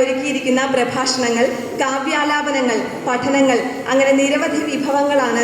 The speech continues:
സംഘാടകർ ഒരുക്കിയിരിക്കുന്നത്. നമുക്കതെല്ലാം ആസ്വദിക്കാം. അറിവ്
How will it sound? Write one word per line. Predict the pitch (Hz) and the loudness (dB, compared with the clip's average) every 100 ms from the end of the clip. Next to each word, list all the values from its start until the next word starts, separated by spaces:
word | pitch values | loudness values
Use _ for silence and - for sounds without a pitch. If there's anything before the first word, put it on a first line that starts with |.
| 233 | 0
സംഘാടകർ | 240 240 247 240 240 226 | 0 0 0 2 2 4
ഒരുക്കിയിരിക്കുന്നത്. | 226 226 254 240 262 262 254 277 - - - | 2 2 -2 -4 0 2 4 2 -2 -8 -6
നമുക്കതെല്ലാം | 294 294 311 302 294 330 359 285 | -4 -4 -2 -2 0 0 -2 -2
ആസ്വദിക്കാം. | 269 330 285 262 262 240 208 - - 240 | -4 -4 -4 -2 0 -2 -2 -6 -8 -4
അറിവ് | 247 262 | 2 2